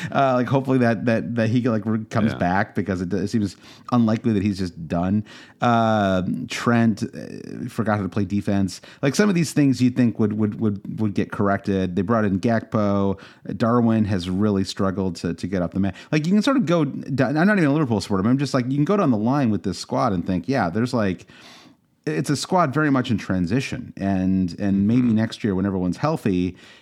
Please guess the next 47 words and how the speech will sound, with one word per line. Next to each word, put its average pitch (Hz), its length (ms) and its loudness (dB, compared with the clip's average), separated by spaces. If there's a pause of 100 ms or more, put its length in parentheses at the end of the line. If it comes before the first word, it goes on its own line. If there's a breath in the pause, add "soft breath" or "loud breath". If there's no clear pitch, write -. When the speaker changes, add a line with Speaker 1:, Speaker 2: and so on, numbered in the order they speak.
(140)
Speaker 1:
and 113 160 0
you 104 140 0
get 113 240 -4
to 107 80 -4
see, 131 300 -2
I - 20 2
mean, 127 140 4
Luis 147 240 2
Diaz 233 220 0
has 123 100 -4
still 180 180 -2
barely 120 560 0
been 98 220 0
a 90 80 0
Liverpool 117 460 -2
player - 480 -12
in 85 100 -6
some 78 220 -8
ways, - 260 -14
Speaker 2:
Right. 107 280 -2
Speaker 1:
right? - 80 -8
I 104 40 -4
mean, 104 160 0
it's, 90 240 -6 (320 loud breath)
you 117 100 -2
know, 98 80 0
joined 107 320 2
in 95 80 0
January 98 460 2
last 92 340 -2
year, 92 160 0
looked 120 220 -2
great 104 460 0 (180)
at, 92 180 -8
at 90 220 -8
times, 107 500 -2
but 87 180 -6
he's 98 140 -6
been 117 220 -2
gone 101 380 -4
since, - 500 -8 (200)
since - 280 -8
ear-, 95 180 -6
you 107 80 0
know, 92 80 -2
early 104 240 -4
fall. 101 360 -6